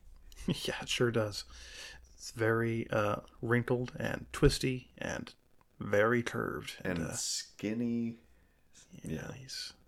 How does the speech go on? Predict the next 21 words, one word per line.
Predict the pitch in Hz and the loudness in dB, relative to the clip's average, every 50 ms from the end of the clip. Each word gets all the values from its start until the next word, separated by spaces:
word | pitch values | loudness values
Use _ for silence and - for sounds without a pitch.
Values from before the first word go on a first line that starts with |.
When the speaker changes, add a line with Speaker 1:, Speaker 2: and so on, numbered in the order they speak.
| - - _ _ _ _ _ _ - - | -20 -20 _ _ _ _ _ _ -20 -18
Speaker 1:
he's | - - | -10 -6
having | - - - - | -6 -6 -6 -6
a | - - | -8 -6
rough | - - - - - | -6 -6 -6 -6 -8
go, | - - - - - - - - - | -8 -6 -6 -6 -6 -10 -12 -16 -16
this | - - - - | -12 -10 -10 -10
Zoro. | - - - - - - - - _ - - - - - - - - _ - | -10 -10 -10 -10 -10 -12 -12 -14 _ -20 -20 -20 -20 -20 -20 -20 -20 _ -6
This | - 165 - | -2 0 4
man | 175 165 147 | 4 4 4
was | 113 - | 4 4
struggling | - - 123 113 110 101 101 98 | 4 6 6 6 4 2 -2 -2
with | 98 - - | -2 -4 -4
Kane, | - - 98 - - - - - _ _ - _ _ _ - - - - | -2 -2 0 -2 -2 -4 -8 -12 _ _ -20 _ _ _ -16 -10 -10 -8
like, | - - - - - _ _ _ _ _ _ _ _ _ _ _ - | -8 -10 -12 -18 -20 _ _ _ _ _ _ _ _ _ _ _ -8
fro-, | - - - - - - | -6 -6 -6 -6 -10 -4
from | - - 123 | 0 0 0
the | 110 101 | 2 2
get-go | - 117 104 - - 95 80 78 | 2 2 2 2 2 2 2 2
of | 76 - | 0 -2
this | - 80 - - | -4 -6 -6 -4
fight, | - 76 73 82 65 | -2 -2 -2 -2 -4